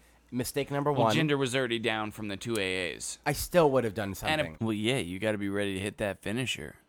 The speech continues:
Speaker 2: Also, this kind of came to my attention, which they've always kinda done. Like, the referee has to make sure that you get the opportunity anytime, any place,
Speaker 1: Yeah.
Speaker 2: but the referee, like, won't start the match
Speaker 1: It was
Speaker 2: until the
Speaker 1: much
Speaker 2: champion is,
Speaker 1: longer
Speaker 2: like,
Speaker 1: this time than I felt
Speaker 2: conscious.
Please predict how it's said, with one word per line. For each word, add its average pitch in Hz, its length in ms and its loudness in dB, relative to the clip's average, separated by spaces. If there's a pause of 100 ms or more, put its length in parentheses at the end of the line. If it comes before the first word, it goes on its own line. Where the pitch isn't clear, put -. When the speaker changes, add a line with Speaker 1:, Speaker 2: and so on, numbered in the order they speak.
(240)
Speaker 2:
Also, 151 360 0
this 139 260 0
kind 135 260 -2
of 110 280 -4
came 123 220 -4
to 110 60 -4
my 110 140 0
attention, 110 600 -4
which 123 300 -2
they've 139 200 0
always 151 340 2
kinda 135 340 -2
done. 135 260 0
Like, 123 180 -4
the 120 80 -4
referee 151 440 -2
has 123 220 -4
to 120 80 -4
make 117 260 -2
sure 120 280 -2
that 101 280 0 (380)
you 165 140 -4
get 196 180 4
the 185 100 6
opportunity 151 500 2
anytime, 135 540 2
any 170 100 4
place, 151 360 6
Speaker 1:
Yeah. 139 100 4
Speaker 2:
but 127 100 2
the 127 80 2
referee, 151 400 4
like, 127 240 4
won't 127 320 0
start 123 380 2
the 120 100 -6
match 117 360 2
Speaker 1:
It - 60 -4
was 117 140 2
Speaker 2:
until 120 120 0
the 147 160 2
Speaker 1:
much 143 340 6
Speaker 2:
champion 127 220 4
is, 120 200 6
Speaker 1:
longer 110 40 6
Speaker 2:
like, 104 160 6
Speaker 1:
this 98 160 -2
time 92 300 -4
than 87 100 -4
I - 20 6
felt 131 60 4
Speaker 2:
conscious. 101 380 -2